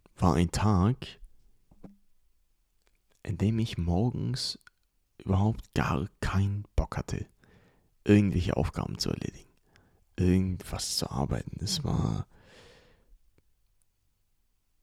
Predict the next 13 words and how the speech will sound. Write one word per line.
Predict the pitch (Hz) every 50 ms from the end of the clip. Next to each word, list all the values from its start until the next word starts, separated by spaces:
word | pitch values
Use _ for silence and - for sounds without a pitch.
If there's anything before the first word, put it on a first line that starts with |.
| _ _ _ _ _ _ _ -
überhaupt | - 76 78 - 76 - - 90 80 - - - - - - _ _ _ _ -
nicht | 82 85 82 - - - - - _ _
angebracht. | - - 85 82 - - - - - - - - _ - -
Ja, | 71 78
das | 71 - -
heißt, | 71 - - - -
ich | - -
habe | 82 - -
es | - - - - - _ - -
null | 92 90 92 98 104 107 101 101 113 117 _ _ _ -
Komma | - - 73 73 73 69
null | 69 73 73 71 69 65 67 - - _ _ _ _ _ _ _ -
gefühlt. | - 67 - - - - - - - -